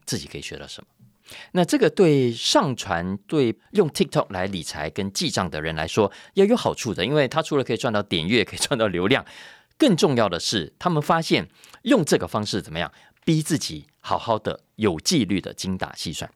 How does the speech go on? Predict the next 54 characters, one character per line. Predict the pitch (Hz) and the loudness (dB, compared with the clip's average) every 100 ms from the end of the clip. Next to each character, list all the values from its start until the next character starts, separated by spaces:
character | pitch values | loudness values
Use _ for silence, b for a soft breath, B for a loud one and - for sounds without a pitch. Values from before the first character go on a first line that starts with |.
| B B B B | B B B B
要 | 233 | 2
不 | 175 | 2
然 | 131 | 2
你 | |
想 | 110 | -2
想 | 95 | -4
看， | 101 | -4
以 | 95 | -4
前 | 107 110 | -4 -4
就 | 139 135 | -4 -4
自 | 147 | -4
己 | - 87 80 76 - | -4 -4 -4 -6 -4
关 | 113 | -2
起 | 110 | -2
门 | 90 87 | -2 0
来 | 85 | 0
默 | 110 | 0
默 | 92 | -2
记 | 90 101 | -2 -4
账， | - 85 67 b b b b | -4 -4 -6 b b b b
其 | 113 | -4
实 | 117 | -2
有 | 92 | -2
一 | 101 | -2
搭 | 110 | -2
没 | 104 87 | -2 -4
一 | |
搭 | 92 90 | -4 -6
也 | |
没 | 78 | -8
人 | 76 | -10
知 | 71 78 | -10 -8
道。 | - - _ _ B B | -8 -10 _ _ B B
然 | 101 | -2
后 | 120 | -2
你 | 92 | 0
到 | 127 | 0
底 | 95 85 | -2 -2
是 | - | -2
不 | 131 | -2
是 | 107 | 0
真 | 131 | 0
的 | 123 | 2
有 | 87 | 0
在 | 113 | 0
执 | 98 87 92 | 0 0 0
行， | - 85 78 95 B B | 0 -2 -4 -8 B B
呃， | - 98 92 | -2 0 0
你 | 90 | -2
的 | 90 | -2
理 | 92 80 | -2 -2
财 | 90 | -4
规 | 92 123 | 2 2
划 | 120 110 | 2 -2